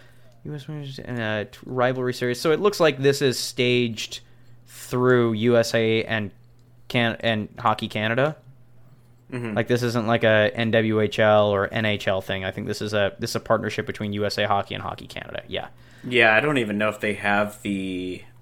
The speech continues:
Speaker 2: uh, like, I, yeah, I don't think they have, like, the Boston Pride. I don't think they have any players from that. I would assume they don't.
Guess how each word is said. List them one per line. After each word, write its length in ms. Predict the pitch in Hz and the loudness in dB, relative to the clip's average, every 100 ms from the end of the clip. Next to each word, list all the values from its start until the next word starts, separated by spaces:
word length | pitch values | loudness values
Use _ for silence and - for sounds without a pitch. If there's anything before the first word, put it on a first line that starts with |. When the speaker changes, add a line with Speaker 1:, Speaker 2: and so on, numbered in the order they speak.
| - | -10
Speaker 2:
uh, 1400 | 82 73 69 58 50 50 50 50 50 50 - - - - | -10 -8 -8 -8 -8 -8 -8 -8 -10 -10 -10 -10 -12 -10
like, 240 | 123 113 107 | 0 0 2
I, 220 | 120 - | 0 0
yeah, 680 | 127 104 - 95 - 123 107 | -2 -12 -8 -8 0 4 6
I 40 | |
don't 160 | 101 113 | 4 2
think 120 | 113 | 0
they 120 | 107 104 | 2 2
have, 200 | 104 104 | 2 2
like, 140 | 98 | 0
the 80 | 95 | 0
Boston 380 | 98 95 - 90 | 0 -2 -4 -4
Pride. 300 | 104 92 92 | -2 -2 -2
I 20 | |
don't 120 | 101 | -4
think 140 | 104 | -4
they 80 | 101 | -2
have 140 | 98 92 | 0 -2
any 120 | 87 | -6
players 420 | - 95 95 98 | -6 -4 -2 -4
from 220 | - 98 | -8 -8
that. 260 | 90 92 - | -8 -8 -4
I 100 | 107 | -2
would 220 | 104 98 - - - - | -2 -4 -8 -20 -20 -6
assume 480 | 110 - - 113 110 | -6 -4 -2 -2 0
they 120 | 101 | -4
don't. 360 | 101 101 113 | -2 -4 -4